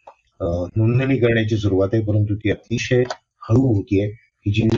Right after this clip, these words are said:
जिने प्रचंड वेग घ्यायला पाहिजे. आता मगाशी एक प्रश्न विचारलास की या सरकारी मंडळींबरोबर काम करताना काय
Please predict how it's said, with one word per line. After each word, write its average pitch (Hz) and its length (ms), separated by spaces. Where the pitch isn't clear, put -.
जिने 101 200
प्रचंड 104 360
वेग 98 300
घ्यायला 92 280
पाहिजे. 87 380
आता 147 220
मगाशी 147 360
एक 165 80
प्रश्न 156 180
विचारलास 151 400
की - 140
या 147 60
सरकारी 131 340
मंडळींबरोबर 127 680
काम 107 280
करताना 107 380
काय 90 260